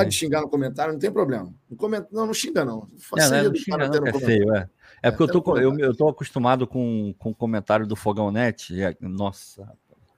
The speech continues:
Speaker 1: Rapaz, rapaz, rapaz. Por isso que eu tô fazendo terapia, tá,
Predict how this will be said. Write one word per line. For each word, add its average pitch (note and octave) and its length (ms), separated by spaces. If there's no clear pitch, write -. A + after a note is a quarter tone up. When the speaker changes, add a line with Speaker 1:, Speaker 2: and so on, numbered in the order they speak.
Speaker 1:
Rapaz, G2+ 640
rapaz, F#2+ 320
rapaz. F2 300
Por A2 140
isso B2 120
que C3 40
eu A#2+ 40
tô B2+ 60
fazendo A#2 280
terapia, G#2+ 480
tá, G#2 240